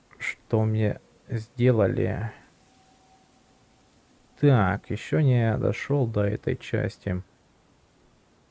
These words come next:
Эх, ладно. Но молчи и постарайся меня поменьше бесить. Чего начать? Да все началось,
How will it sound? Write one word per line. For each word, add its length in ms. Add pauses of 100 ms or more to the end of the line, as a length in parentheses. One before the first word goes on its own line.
(240)
Эх, 340
ладно. 720 (320)
Но 220
молчи 440
и 40
постарайся 640
меня 540
поменьше 440
бесить. 580
Чего 260
начать? 520 (200)
Да 200
все 180
началось, 560